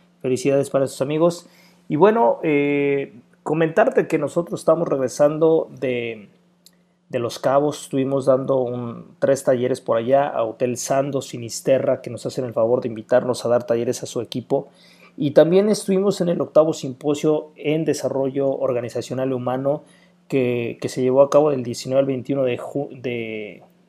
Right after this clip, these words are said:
de junio y que, pues la verdad, déjame decirte que fue espectacular. Eh, facilitadores y entrenadores de diferentes, eh, segmentos y rubros,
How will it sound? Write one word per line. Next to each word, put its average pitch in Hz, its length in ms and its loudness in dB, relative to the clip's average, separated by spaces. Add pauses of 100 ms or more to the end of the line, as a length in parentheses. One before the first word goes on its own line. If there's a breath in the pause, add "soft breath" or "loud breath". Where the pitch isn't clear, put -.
(100)
de 127 180 -4
junio 160 480 2
y 151 100 -2
que, 127 540 -2
pues 131 100 -2
la 127 60 2
verdad, 147 320 2
déjame 135 460 -4
decirte 147 260 -4
que 135 80 -4
fue 135 140 -4
espectacular. 123 920 -4 (480 soft breath)
Eh, 113 680 -4
facilitadores 131 800 2
y 143 40 -4
entrenadores 123 640 0
de 117 120 -4
diferentes, 120 840 -6 (300 soft breath)
eh, 120 300 -8
segmentos 131 720 -4
y 127 40 -2
rubros, 143 640 2